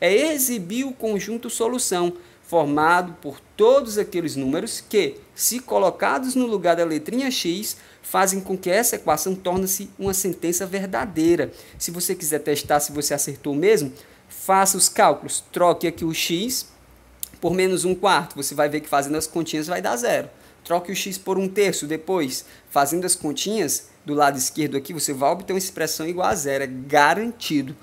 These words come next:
A não ser que tenha alguma coisa errada, mas eu acho que não tem, não. Amigos, se vocês tiverem interesse em aulas particulares de matemática comigo aqui em Fortaleza,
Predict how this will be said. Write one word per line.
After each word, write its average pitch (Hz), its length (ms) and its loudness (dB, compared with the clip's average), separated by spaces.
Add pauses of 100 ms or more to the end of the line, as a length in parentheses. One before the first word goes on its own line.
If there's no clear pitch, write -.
(360)
A 143 100 -2
não 147 120 0
ser 160 160 -4
que - 100 -10
tenha 254 160 -4
alguma 392 160 2
coisa 415 240 2
errada, 254 380 0
mas 330 180 -2
eu 359 80 0
acho - 220 -2
que 202 80 -6
não 175 100 2
tem, 151 240 -2
não. 131 220 -4 (280)
Amigos, 170 540 0 (160)
se - 160 -6
vocês 190 400 -2
tiverem 170 400 0
interesse 190 720 2
em 147 80 0
aulas 139 240 -2
particulares 135 1000 -2
de 131 80 -10
matemática 135 680 -6
comigo 143 400 -2
aqui 139 240 -4
em 233 40 -2
Fortaleza, 185 800 -2